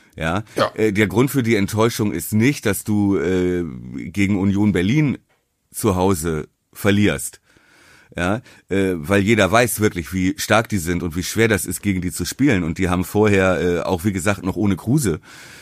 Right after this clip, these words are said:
Speaker 1: äh, erst eins eins in München gespielt und dann zwei eins gegen Dortmund gewonnen, glaub ich.
Speaker 2: Ja.
Speaker 1: Ne? So,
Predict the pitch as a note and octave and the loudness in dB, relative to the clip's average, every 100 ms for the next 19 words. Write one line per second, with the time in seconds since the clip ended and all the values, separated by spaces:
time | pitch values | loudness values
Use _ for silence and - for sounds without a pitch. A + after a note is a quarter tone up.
0 | - - G2 F#2+ F#2 D#2 C2+ D#2 A#1 - | -14 -2 2 2 0 -4 -6 -6 -8 -2
1 | G#2+ G#2+ - - A2 G#2+ - G#2+ G2 G#2+ | 0 0 0 0 0 0 0 0 2 4
2 | G#2+ - B2+ A#2+ - A#2+ B2+ G2 G#2 G#2 | 4 2 0 -2 0 2 4 2 0 0
3 | G2 A2 G#2+ G2+ G#2 F#2+ C3 F#3 A2+ D#2+ | 2 2 2 0 0 0 0 0 -2 0
4 | D2+ C#2+ C#2+ B1+ - _ - A2+ G#2 - | -2 -2 -4 -6 -12 _ -6 -4 -4 -2
5 | F#2 B2 D#2 G#2+ | 0 0 -2 -2